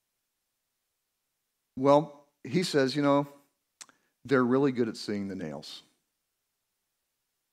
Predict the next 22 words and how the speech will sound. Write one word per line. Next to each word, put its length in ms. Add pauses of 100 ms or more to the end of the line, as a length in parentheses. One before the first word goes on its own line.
(580)
Postmodern 460
systems 360
are 100
good 240
at 120
seeing 400
the 120
injustices, 840
the 80
systemic 560
injustices 680
in 120
our 100
society. 480
And 140
one 120
of 80
the, 220
one 200
of 60
the 120
complaints 840